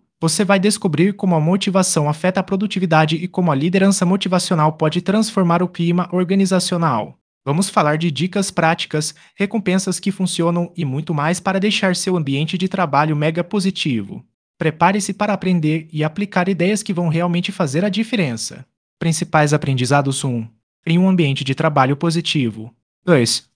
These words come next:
Dê feedback simples e diretos. Três.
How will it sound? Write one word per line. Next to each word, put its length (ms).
Dê 100
feedback 440
simples 440
e 60
diretos. 680
Três. 440